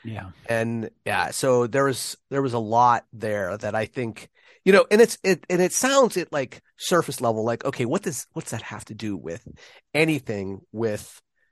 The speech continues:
Speaker 2: uh, you know, education? What does that have anything to do with classroom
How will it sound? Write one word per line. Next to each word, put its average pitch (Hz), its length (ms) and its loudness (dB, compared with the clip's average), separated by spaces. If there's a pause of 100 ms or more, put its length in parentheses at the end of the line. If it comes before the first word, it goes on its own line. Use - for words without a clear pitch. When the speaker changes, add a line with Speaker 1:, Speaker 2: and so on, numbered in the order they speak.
(300)
Speaker 2:
uh, 101 480 2
you - 80 -10
know, 107 200 -4
education? 107 720 -10
What 120 120 -6
does 143 100 -8
that 135 140 2
have 123 100 -2
anything 131 320 -2
to 117 80 -4
do 110 120 -4
with 107 140 -4
classroom 104 460 -8